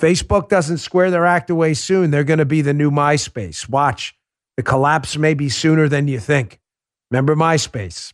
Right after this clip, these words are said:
That's what happened to them. Next story. Oh, oh, this is the, this is the, okay, this is funny.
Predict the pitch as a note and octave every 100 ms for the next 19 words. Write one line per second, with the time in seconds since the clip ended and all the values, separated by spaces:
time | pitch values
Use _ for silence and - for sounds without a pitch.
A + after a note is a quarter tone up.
0 | _ A2+ A2+ C#3+ C3+ C3+ C#3 B2+ C3 A2+
1 | F#2 A#2+ C#3 - - E3 C#3 E2+ - _
2 | _ _ _ _ _ _ _ _ _ _
3 | _ _ _ _ - C3+ A#2 G2 C#3+ A2+
4 | C#3+ B2+ C3 A2 B2 A2+ A#2+ B2 A#2 A#2
5 | A#2 - A2 B2+ - A#2 - G#2 E2+